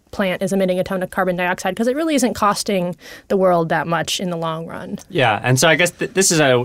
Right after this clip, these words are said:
Speaker 2: newsworthy because not only was the Nobel Prize awarded f-, to the two guys who were thinking about this in a really critical and systematic way, but also the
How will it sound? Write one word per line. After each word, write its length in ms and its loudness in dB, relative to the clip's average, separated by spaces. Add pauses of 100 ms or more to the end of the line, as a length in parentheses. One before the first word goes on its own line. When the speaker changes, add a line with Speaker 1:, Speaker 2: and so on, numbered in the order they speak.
Speaker 2:
newsworthy 840 4
because 380 -2
not 140 2
only 120 2
was 140 2
the 80 -2
Nobel 280 2
Prize 260 0
awarded 460 2
f-, 180 -20 (160)
to 680 0 (200)
the 60 -8
two 200 0
guys 240 4
who 80 0
were 80 2
thinking 400 2
about 320 0
this 280 0
in 80 -2
a 60 2
really 240 2
critical 340 0
and 80 0
systematic 480 -2
way, 240 0 (440)
but 80 2
also 280 4
the 300 0